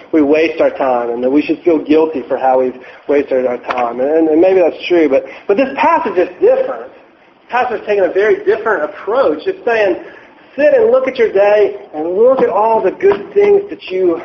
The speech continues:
have accomplished." Uh, look at, look at those great ways that you've spent your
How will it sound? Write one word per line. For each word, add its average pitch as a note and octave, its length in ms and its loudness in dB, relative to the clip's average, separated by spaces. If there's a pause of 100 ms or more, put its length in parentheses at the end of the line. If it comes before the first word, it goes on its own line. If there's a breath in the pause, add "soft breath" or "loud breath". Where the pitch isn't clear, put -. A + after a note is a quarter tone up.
(100)
have E3+ 160 -2
accomplished." - 960 -4 (580 soft breath)
Uh, F#3+ 420 -2 (120)
look A3 300 2
at, A3+ 180 0
look C4 160 2
at C4 80 -2
those G#3 240 2
great A3 460 2
ways A#3 260 2
that A3+ 140 -6
you've A3+ 240 -4
spent A3+ 200 2
your G#3+ 140 0